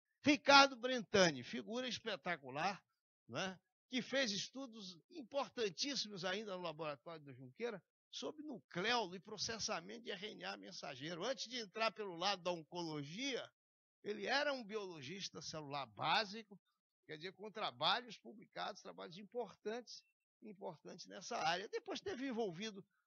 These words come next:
eu digo, pro-, a, a genômica brasileira deve muito ao Brentani, que foi ele que movimentou todo, tudo no sentido de convencer a fapesp a fazer os investimentos necessários para os primeiros, comprar os primeiros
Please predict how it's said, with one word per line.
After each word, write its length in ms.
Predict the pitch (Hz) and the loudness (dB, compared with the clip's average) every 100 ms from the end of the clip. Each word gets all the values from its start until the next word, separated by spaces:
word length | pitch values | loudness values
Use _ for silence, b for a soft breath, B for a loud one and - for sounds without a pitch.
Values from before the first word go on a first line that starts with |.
| _ | _
eu 140 | - 208 | -12 -10
digo, 280 | 202 202 190 | -10 -12 -6
pro-, 260 | 208 180 160 | -4 -4 -4
a, 400 | 170 180 139 196 | -2 0 8 8
a 20 | |
genômica 760 | 151 208 196 285 302 254 196 | 8 2 6 10 10 8 2
brasileira 680 | 175 185 147 160 165 208 175 | 4 4 2 2 4 4 2
deve 380 | 165 208 180 175 | 2 2 2 -2
muito 420 | 160 185 165 180 - - _ | -8 -10 -12 -14 -14 -16 _
ao 140 | 139 170 | 0 0
Brentani, 580 | 156 135 - 175 190 | 0 -2 0 0 0
que 140 | 160 170 | -6 -12
foi 220 | - 151 | -4 0
ele 120 | 180 | 0
que 160 | 170 175 | 0 0
movimentou 840 | 147 165 131 175 156 127 - 160 151 | 4 4 2 -4 -8 -12 -10 -10 -8
todo, 320 | 175 175 156 - _ _ _ | -8 -8 -8 -16 _ _ _
tudo 280 | 196 202 170 | -12 -12 -12
no 140 | 175 | -12
sentido 380 | 165 151 139 175 | -10 -10 -10 -12
de 60 | 160 | -2
convencer 440 | 175 160 139 180 | -2 0 -2 0
a 60 | 165 | 0
fapesp 760 | - 120 - 165 170 - 180 - _ _ - | 0 -2 4 4 4 0 -14 -16 _ _ -8
a 100 | 147 | -6
fazer 460 | 143 160 135 156 175 | -4 -4 -2 -2 -2
os 180 | 147 | -4
investimentos 840 | 151 127 170 - 156 139 151 160 156 | -6 -2 0 0 -4 -4 -6 -6 -10
necessários 720 | 151 131 120 - 143 151 147 | -12 -10 -12 -6 -2 -2 -2
para 160 | 151 | -8
os 80 | 147 | -8
primeiros, 560 | - 135 135 143 139 - b b b b | -8 -6 -2 -2 -4 -14 b b b b
comprar 360 | 156 127 151 | 0 6 6
os 100 | 156 | 6
primeiros 580 | - 143 139 143 139 - | 0 -6 -2 -4 -4 -10